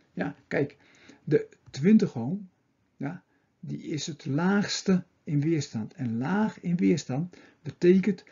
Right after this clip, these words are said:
dat de stroomsterkte er makkelijk doorheen gaat. Dus I twee, die zal de grootste waarde hebben. Je kunt ze ook berekenen natuurlijk, want ja, daarvoor hebben we de wet van Ohm. I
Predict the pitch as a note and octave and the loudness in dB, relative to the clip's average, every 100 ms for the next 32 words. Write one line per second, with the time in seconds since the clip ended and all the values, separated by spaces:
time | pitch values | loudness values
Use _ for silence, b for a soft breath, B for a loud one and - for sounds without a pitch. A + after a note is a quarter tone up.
0 | b - C3 - - E3+ F#3 - C3+ C3+ | b -8 -8 -8 -4 0 0 -2 -6 -6
1 | C#3+ D#3+ - C#3+ G2 B2 G3+ - C#3 B2+ | -8 -12 -10 -10 -4 -2 -2 -4 -4 -4
2 | - _ C3+ C3 E3+ C#3 A#2 A2+ _ b | -6 _ -6 -4 -4 -6 -8 -10 _ b
3 | b D#3+ D#3+ - C#3 - C#3+ D3+ G3 F#3 | b -6 -6 -4 -6 -4 0 2 2 0
4 | b b C#3 - D3+ D#3+ - b - C3 | b b -6 -2 -2 -2 -6 b -8 -8
5 | - D#3 E3+ F3+ - D3+ C#3+ _ _ C#3+ | -4 0 0 0 -4 -4 -4 _ _ -6
6 | C#3 C#3+ B2+ A2 G2 G#2 F#2+ - _ _ | -4 -2 -2 -4 -6 -8 -10 -14 _ _
7 | - C#3+ A#3 G#3 G#3 F3 E3 G#3+ G#3+ B2+ | -12 2 4 4 2 0 2 2 2 -2
8 | G2+ B2 C3+ F3+ _ b b D#3 F#3 E3 | -6 -4 -6 -6 _ b b -8 -4 -4
9 | - A#2 D3 F3+ - B2 E2+ E3 B2+ G#2+ | -4 -6 -4 -4 -6 -10 -4 -4 -4 -6
10 | C#3 - _ C#3 B2 A2 A#2 - - G3+ | -8 -10 _ -8 -8 -6 -8 -10 -12 -8
11 | E3 A2+ _ _ _ - F#3 | -8 -8 _ _ _ 0 0